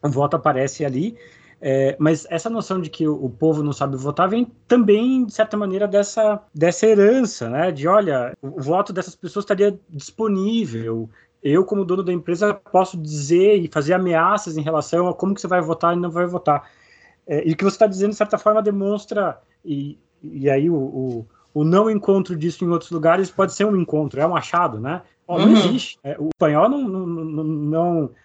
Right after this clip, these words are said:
Speaker 1: não se compra o voto como regra
Speaker 2: Uhum.
Speaker 1: do que você tá
Speaker 2: Uhum.
Speaker 1: dizendo pra gente,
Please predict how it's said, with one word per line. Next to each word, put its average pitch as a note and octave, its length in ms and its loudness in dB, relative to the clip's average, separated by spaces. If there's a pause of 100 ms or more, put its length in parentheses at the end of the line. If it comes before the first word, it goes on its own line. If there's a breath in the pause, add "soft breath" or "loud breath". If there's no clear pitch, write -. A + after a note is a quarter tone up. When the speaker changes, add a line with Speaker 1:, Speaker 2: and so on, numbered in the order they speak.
(140 soft breath)
Speaker 1:
não E3 160 0
se F3+ 160 -6
compra F3 340 0
o C#3 60 0
voto C#3+ 500 2 (180)
como D3+ 240 0
regra D3 460 2
Speaker 2:
Uhum. G2+ 60 -10
Speaker 1:
do - 60 -18
que - 60 -20
você D3 80 -10
tá D3+ 100 -2
Speaker 2:
Uhum. D3 100 -2
Speaker 1:
dizendo D3+ 280 -2
pra B2+ 220 -4
gente, C3 360 -4